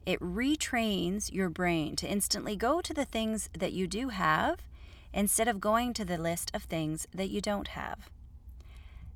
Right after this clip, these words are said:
Number three, you bring more good into your life because like attracts like. And when you focus on feeling good,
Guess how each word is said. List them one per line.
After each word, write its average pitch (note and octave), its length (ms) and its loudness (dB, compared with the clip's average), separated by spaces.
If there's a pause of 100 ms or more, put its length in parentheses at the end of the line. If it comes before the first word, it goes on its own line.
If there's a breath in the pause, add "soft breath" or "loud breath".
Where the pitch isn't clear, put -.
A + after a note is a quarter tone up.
(100)
Number E3+ 220 2
three, A#3 420 -4 (1120 soft breath)
you G3+ 140 0
bring A#3 340 2
more A#3+ 260 6
good G#3+ 340 2
into G3 300 2
your F3 80 2
life D#3+ 280 4
because G#3 300 -2
like G#3+ 360 4
attracts E3+ 580 -4
like. - 440 -6
And F3 120 2
when F3 140 4
you F#3 80 2
focus F4+ 460 0
on C#4 120 2
feeling B3 440 -2
good, D3 400 -2